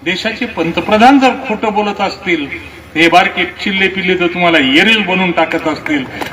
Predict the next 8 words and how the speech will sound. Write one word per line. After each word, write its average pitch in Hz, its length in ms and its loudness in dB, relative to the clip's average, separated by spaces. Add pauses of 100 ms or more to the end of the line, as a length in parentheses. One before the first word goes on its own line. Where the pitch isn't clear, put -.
(100)
त्याच्यामुळे 170 440 4
या 170 160 4
सगळ्यापासून 175 800 0
सावध 208 460 4
राहा 175 380 4 (400)
आणि 175 220 0 (120)
उद्याच्या 214 360 4
निवडणुकीमध्ये 180 960 0